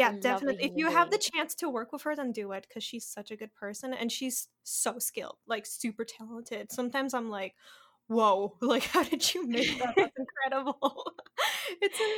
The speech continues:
Speaker 2: it's, like,
Speaker 1: Yeah.
Speaker 2: amazing. She blows my mind
Speaker 1: So
Speaker 2: all the time.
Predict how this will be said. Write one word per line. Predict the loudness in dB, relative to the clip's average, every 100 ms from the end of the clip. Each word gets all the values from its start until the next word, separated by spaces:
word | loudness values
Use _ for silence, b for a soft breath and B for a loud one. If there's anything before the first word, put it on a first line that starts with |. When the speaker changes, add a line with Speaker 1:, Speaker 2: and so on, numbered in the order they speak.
| -2
Speaker 2:
it's, | -2
like, | 0 0
Speaker 1:
Yeah. |
Speaker 2:
amazing. | -2 -4 -6 -8 -12 -10
She | -2 -2
blows | 2 0 0
my | -4
mind | -2 0 2
Speaker 1:
So |
Speaker 2:
all | 0
the | -6 -12 -16
time. | -20